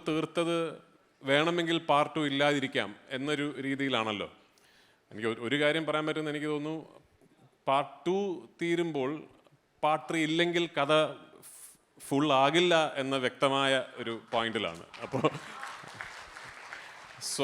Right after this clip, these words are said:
അത് I have to say, കാരണം, ആ, ഈ സിനിമ തീരുന്ന ഒരു പോയിന്റിൽ, അയ്യോ, ഇതിൻ്റെ കഥ ബാക്കി ഇനി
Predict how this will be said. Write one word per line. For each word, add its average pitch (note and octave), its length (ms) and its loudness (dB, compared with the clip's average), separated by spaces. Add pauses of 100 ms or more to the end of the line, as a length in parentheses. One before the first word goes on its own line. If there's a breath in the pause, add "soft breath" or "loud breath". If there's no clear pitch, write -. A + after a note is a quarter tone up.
അത് B2 140 8
I E3+ 100 10
have E3 160 4
to E3+ 40 0 (100)
say, F3+ 100 6 (100)
കാരണം, C3+ 300 0 (100)
ആ, B2 60 2 (240)
ഈ C#3+ 40 4 (120)
സിനിമ E3 220 2 (100)
തീരുന്ന D#3+ 400 2 (220)
ഒരു D3 200 2
പോയിന്റിൽ, C#3+ 400 4 (360 loud breath)
അയ്യോ, D#3+ 200 8
ഇതിൻ്റെ D#3+ 240 2
കഥ D3 120 4 (140)
ബാക്കി C#3+ 320 4
ഇനി E3+ 100 0